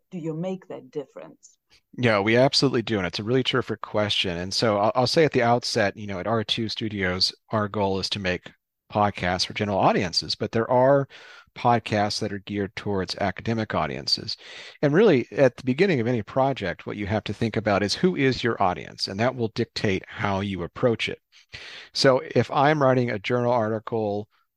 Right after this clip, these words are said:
Speaker 2: for my peers in the academic world, or if I'm producing or I, I'm on a podcast that I know is geared towards academics, then I know that there is a certain level of expectations that I must meet to satisfy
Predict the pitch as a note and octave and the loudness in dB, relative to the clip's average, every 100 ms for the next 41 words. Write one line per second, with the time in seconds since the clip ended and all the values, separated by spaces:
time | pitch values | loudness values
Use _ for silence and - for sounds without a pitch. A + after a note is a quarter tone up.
0 | - B2 A2 G2+ F#2+ - - B2+ A#2 A2 | -8 -4 -4 -2 -4 -4 -2 2 2 2
1 | A2+ G#2+ G2+ F#2+ F#2 - G#2 F#2+ - G#2+ | 0 -2 -2 -2 -4 -4 -6 -6 -6 -4
2 | G#2+ G#2 G2+ G#2 C3 A2 - A2 - G2+ | 0 2 2 0 0 0 0 -4 -6 -4
3 | A2+ A2 B2 G#2 G2 G#2 - - - _ | -2 0 0 0 -2 -8 -16 -20 -20 _
4 | - A2 G2+ F#2+ - _ _ G#2+ - A#2 | -4 0 2 2 -2 _ _ -8 -4 0
5 | G#2 G2+ G#2 - B2 C#3+ D3 A#2 G#2+ - | 2 2 -2 0 4 6 4 2 -4 -2
6 | G#2 F#2+ - A2 E2+ - A2 F#2+ F#2+ G2+ | 0 0 -2 -6 -6 -4 -2 -2 -2 0
7 | B2 C3+ G#2+ - G2 G2 - G2 F2+ - | 2 2 2 -2 -4 -8 -6 -6 -4 -4
8 | F2 D#2+ F#2 F2 D#2 E2 - A#2 A2+ A2+ | -4 -4 -8 -8 -8 -8 -6 -4 0 0
9 | A2 G#2+ G2+ G2 _ _ _ _ _ _ | 2 2 0 -2 _ _ _ _ _ _
10 | _ - G#2 - A2+ G#2+ G2+ - B2 A2+ | _ -2 -2 0 -2 0 0 2 0 0
11 | G#2 G#2+ F#2+ F#2+ G2 - F#2+ - G2 F#2 | -4 -4 -4 -4 -4 -6 -8 -4 -4 -4
12 | F#2 F2+ G2 F#2 F#2 G2 - A2 G#2 F2+ | -6 -8 -6 -6 -4 -6 -4 -4 -4 -6
13 | - - - - - - A#2 A#2+ F#2+ F2+ | -12 -18 -20 -20 -10 -4 0 2 2 0
14 | - G2 F#2 F2 | 0 0 2 0